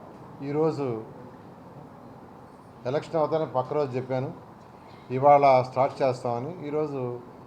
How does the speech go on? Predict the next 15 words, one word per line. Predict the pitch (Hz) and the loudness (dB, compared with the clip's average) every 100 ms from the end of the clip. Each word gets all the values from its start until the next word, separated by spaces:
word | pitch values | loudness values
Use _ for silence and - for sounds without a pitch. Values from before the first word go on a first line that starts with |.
| - | -6
ఒక | 127 120 127 117 107 107 - - - - - - 107 110 117 | -4 2 4 4 2 -2 -12 -20 -20 -20 -20 -14 -10 -6 -2
అరవై | 139 151 156 | 2 2 2
మందితో | 151 160 170 | 0 -2 -2
స్టార్ట్ | 165 135 127 131 | 0 0 0 0
చేస్తున్నాం, | 120 - 113 101 - - | -4 -4 -10 -12 -14 -8
టూ | 135 | -4
బ్యాచెస్, | 127 127 127 120 - - - - - - - - | 0 0 -2 -8 -12 -20 -20 -20 -20 -20 -16 -4
మార్నింగ్ | 120 139 151 165 170 - | 0 0 0 -4 -6 -8
నైన్ | 123 131 151 151 | -4 -4 -4 -6
to | 160 170 - - | -6 -6 -8 -4
వన్, | 123 127 117 - | -2 -2 -4 -6
ఫోర్ | 127 131 | -2 0
అవర్స్, | 123 120 - - - - - - - - - - - - - - - - - - - | 0 -2 -10 -20 -20 -20 -18 -18 -18 -20 -20 -20 -20 -20 -20 -20 -20 -20 -20 -20 -8
ఈవినింగ్ | 131 160 165 170 | -2 0 2 2
మళ్ళా | 147 143 147 | 0 4 6